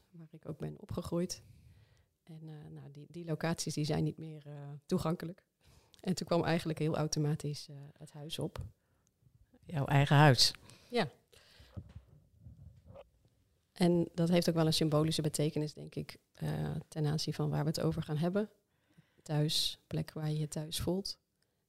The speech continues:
Speaker 1: Plek waar je altijd terug kan komen, waar het veilig is, continu. Ehm, ja, dit is eigenlijk de eerste plek sinds een lange tijd dat ik me echt volledig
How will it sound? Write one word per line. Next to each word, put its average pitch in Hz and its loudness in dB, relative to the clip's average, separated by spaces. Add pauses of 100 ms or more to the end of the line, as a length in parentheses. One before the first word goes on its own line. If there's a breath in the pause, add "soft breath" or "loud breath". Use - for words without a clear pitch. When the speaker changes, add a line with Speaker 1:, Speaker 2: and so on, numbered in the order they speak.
Speaker 1:
Plek 160 -16
waar 165 0
je 151 2
altijd 160 -2
terug - -2
kan 160 -2
komen, 165 2
waar 147 0
het 156 -2
veilig 151 -2
is, - -4
continu. 160 -2 (920)
Ehm, 147 -18 (160)
ja, 180 -2
dit 151 -2
is 160 0
eigenlijk 160 -2
de - -10
eerste - -6
plek 151 -2
sinds 160 0
een 151 0
lange 165 2
tijd - 0
dat 151 -2
ik 151 -2
me 151 0
echt - -4
volledig 156 -6